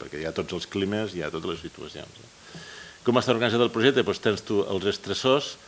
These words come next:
eh, que també es diu amb una altra nomenclatura que s'utilitza, és les pressions. Doncs aquí tens els contaminants, tens, tens molts aspectes que, que, que, que es, que es, que es, que, que afecten el, el, el, el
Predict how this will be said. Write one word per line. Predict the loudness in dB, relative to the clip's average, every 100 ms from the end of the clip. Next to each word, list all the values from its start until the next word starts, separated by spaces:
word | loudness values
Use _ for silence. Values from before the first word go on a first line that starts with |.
| -20 -20 -20 -12
eh, | -6 -2
que | 2
també | 4 6 4
es | 6
diu | 6
amb | 6
una | 4 2
altra | 2
nomenclatura | -2 -2 -2 -2 2 4 2 0
que |
s'utilitza, | -4 -6 0 0 0
és | -4 -6
les | -8
pressions. | -4 -4 0 0 0 -4 -14 -18 -20 -20 -10
Doncs | -8 -4
aquí | -4
tens | -4 -4
els | -6
contaminants, | -6 -2 -2 0 2 2 0 -2
tens, | -4 -4 -8 -12 -8
tens | -8 -4 -4
molts | -2 -4 -6
aspectes | -6 -8 -6 -8 -6
que, | -10 -10 -12 -14 -14
que, | -14 -12 -14 -14
que, | -10 -10 -8
que | -8
es, | -8 -12 -12
que |
es, | -12 -12 -16 -10
que | -8
es, | -8 -8 -10 -12
que, | -14 -14 -14 -16 -12
que | -8
afecten | -8 -2 -2 0 -2
el, | -2 -4 -6
el, | -6 -8 -8 -10
el, | -12 -12 -12 -10
el | -10